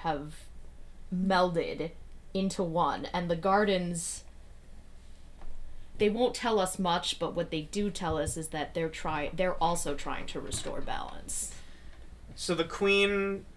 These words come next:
Speaker 2: uh, does the scariest thing you've ever seen. She laughs. And she, it's this, it's terrifying.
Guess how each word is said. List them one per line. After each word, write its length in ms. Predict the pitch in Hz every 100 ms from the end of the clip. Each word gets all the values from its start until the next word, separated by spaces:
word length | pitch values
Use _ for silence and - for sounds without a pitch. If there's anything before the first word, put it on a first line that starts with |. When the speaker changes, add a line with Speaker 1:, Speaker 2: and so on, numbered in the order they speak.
| -
Speaker 2:
uh, 300 | 156 147 139
does 540 | 143 160 151 147 - - - -
the 100 | 165
scariest 580 | - 190 185 185 165 -
thing 180 | 156
you've 180 | 147 143
ever 200 | 139 131
seen. 520 | 123 143 135 123 120 120 - - - - - -
She 220 | - 175
laughs. 580 | 147 123 95 110 - - - - - - - - - - - -
And 360 | 156 151 147
she, 680 | - - 165 156 147 139 139 131 - - -
it's 280 | 165 160 -
this, 440 | 175 165 - - - - - - - -
it's 240 | 180 - -
terrifying. 880 | - 143 110 120 131 101 117 127